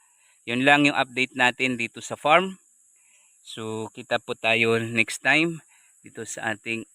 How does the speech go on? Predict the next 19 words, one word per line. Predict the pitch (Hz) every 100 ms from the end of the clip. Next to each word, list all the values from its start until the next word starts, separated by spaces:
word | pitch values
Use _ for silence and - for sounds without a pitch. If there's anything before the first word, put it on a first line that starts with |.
| -
Umani | 123 165 175 180 180 175 156 151 151 151 165 _ _ _ _ -
Onse. | 233 185 - 135 107 92 98 - _ _ _ _ _ _
So, | - - 147 110 104 127 _ _ _ _ _ _ _ _ - -
ah, | 110
nakapagkwento | 110 117 127 123 123 113 117
na | 110
ako. | 107 107 107
Sa | - 123
update | - 135
na | 135
lang | 127 120
tayo | 117 113
sunod. | 107 104 98 95 _ _ _ _ _ _ 110
Hindi | 120
lang | 120 120
ako | 117
nakapag-picture | 120 113 120 113 107 110 - 113
ngayon | 113 107 104 104
kasi, | 107 160 - 190 185 185